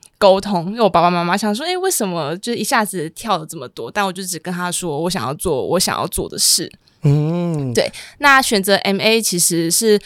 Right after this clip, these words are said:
Speaker 1: 跟我过去的本职选的是比较有关系的，因为它是跟商管啊、经营管理策略等等是比较有关的，所以，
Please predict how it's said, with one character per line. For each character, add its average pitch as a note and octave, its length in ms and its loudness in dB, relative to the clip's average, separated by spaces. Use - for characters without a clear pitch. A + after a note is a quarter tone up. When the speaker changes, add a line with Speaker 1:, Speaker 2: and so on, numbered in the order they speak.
Speaker 1:
跟 B3 220 6
我 F#3+ 80 4
过 G#3+ 200 4
去 G#3+ 160 -4
的 E3 120 2
本 D#3+ 200 -4
职 D3+ 300 -6
选 E3+ 200 -2
的 E3 120 -4
是 G#3 240 0
比 F3+ 80 -10
较 A3+ 100 4
有 E3 100 2
关 F3 280 0
系 F3 180 -2
的， D#3 140 -2
因 G#3 60 -2
为 G#3+ 60 0
它 G#3+ 140 -2
是 G#3 80 -2
跟 G3+ 180 0
商 G#3 400 2
管 G2+ 300 0
啊、 F2 240 -4
经 G#3 220 -2
营 F3 100 -2
管 D#3+ 180 -6
理 B2+ 100 -6
策 G#3 200 -2
略 F3+ 160 -2
等 A2+ 200 -6
等 F#2+ 200 -6
是 G#3+ 140 -4
比 F3+ 100 -8
较 E3+ 120 0
有 D2 120 -6
关 E2 300 -6
的， A#1 140 -12
所 G3+ 200 0
以， G3+ 160 4